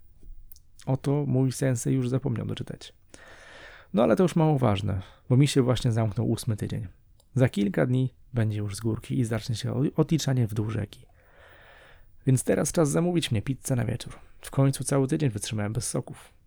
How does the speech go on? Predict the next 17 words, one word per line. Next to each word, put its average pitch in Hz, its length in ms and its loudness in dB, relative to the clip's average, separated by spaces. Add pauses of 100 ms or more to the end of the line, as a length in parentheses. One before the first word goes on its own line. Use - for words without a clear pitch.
(260)
Tylko 117 280 0
woda 120 460 2
i 107 260 -2
jedna, 117 420 0 (160)
malutka, 113 580 -4 (220)
zagubiona 135 560 0
puszeczka 127 400 -6
Pepsi. - 320 -10 (200)
Taka 151 300 -6 (400)
malucieńka. 135 640 -2 (800)
To 160 100 0
chyba 180 280 0
nie 220 220 -2
aż - 120 -4
takie - 280 -4
luksusy, 107 520 -4
co? - 120 -14